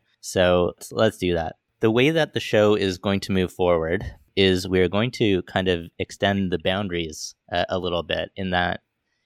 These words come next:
any listener from across the country is welcome to bring a case if they think it would be good to present on the show. Of course, we still have standards for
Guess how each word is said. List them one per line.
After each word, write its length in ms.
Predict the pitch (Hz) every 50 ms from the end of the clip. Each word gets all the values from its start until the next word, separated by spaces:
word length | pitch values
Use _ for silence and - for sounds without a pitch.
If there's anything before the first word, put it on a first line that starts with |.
| _ _ _ _
any 200 | 110 123 135 131
listener 340 | 110 104 104 - - 107 98
from 220 | - - 98 90
across 380 | 87 - - 92 87 87 - -
the 100 | - -
country 320 | - 90 82 - - 85
is 100 | 82 85
welcome 520 | 85 90 95 107 - - - 90 87 87 -
to 200 | - - 90 85
bring 300 | 80 _ - 90 101 104 107
a 60 | - -
case 400 | - - - 95 98 98 - -
if 120 | 92 -
they 120 | - 90
think 240 | 87 - 98 90 -
it 40 | 92
would 140 | 90 90 82
be 320 | 82 90 87 87 85 85 _ _ _ _ _ _ _ -
good 160 | 110 101 -
to 100 | - 101
present 380 | - 98 87 85 90 87 85 -
on 140 | 90 85
the 60 | 85 78
show. 340 | - - 101 101 131 151 _ _ _
Of 140 | 104 98 _
course, 340 | - - 104 98 101 - -
we 120 | 95 90
still 260 | - - - 90 87
have 320 | 82 90 87 87 85 85 82 _ _ _
standards 520 | - - - 87 87 85 87 85 85 80 -
for 380 | - - 87 85 85 85 -